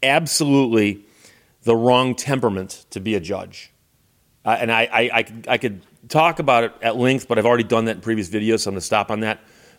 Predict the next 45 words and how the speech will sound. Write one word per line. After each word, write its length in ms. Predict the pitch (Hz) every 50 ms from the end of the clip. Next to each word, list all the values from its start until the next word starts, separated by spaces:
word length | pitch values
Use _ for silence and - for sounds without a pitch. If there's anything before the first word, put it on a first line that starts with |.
| _ -
But 360 | - 120 113 110 - - - _
there 180 | - 113 113 117
are 40 | 113
some 240 | 104 - 143 139 143
people 240 | 151 156 - 143 123
out 180 | 123 123 120
there, 180 | - 120 113 110
we've 240 | 107 113 120 123 156
all 100 | 185 160
seen 280 | - - 196 208 175
this, 220 | 110 85 - - -
where 80 | 117
somebody's 440 | 110 - 156 147 147 147 135 117 - -
in 120 | 147 139 143
a 80 | 135
job, 600 | 117 101 117 127 131 135 120 98 85 90 90 87 -
and 100 | - 120
you 80 | 113 110
go, 100 | 117 107
"That 280 | 104 139 147 - -
person 440 | - - 175 170 165 - - 107 90
shouldn't 420 | 95 - - 151 139 139 113 -
be 180 | - 147 139 127
in 340 | 123 - - 127 127 120 117
that 240 | 120 117 104 - -
job." 420 | 104 123 117 110 92 71 - - _ _ _ _ _ _ _ _ _ _ _ _ _ -
And 300 | 117 113 107 107 104 - _ -
that 260 | 107 113 117 120 113
was 120 | 131 113
what 180 | 113 123 123 -
you 100 | 120 104
thought 260 | - 123 117 113 113
of 80 | 104 92
when 80 | 104
you 60 | 104
saw 180 | 95 - 107 101
Teresa 380 | 95 - - 107 107 95 - 98
Brennan 400 | 82 98 98 95 95 90 85 -
on 140 | 87 92 92
the 60 | 92
bench 500 | 82 - 104 98 92 92 90 - - - _ _ _ _ _ _ _ -
in 140 | 104 101 95
Livingston 440 | 101 101 92 98 92 - 92 92 85
County. 380 | - 98 87 92 92 90 80 _ _ _ _ _ _ _ _ _
And 380 | - 110 104 104 104 101 113 -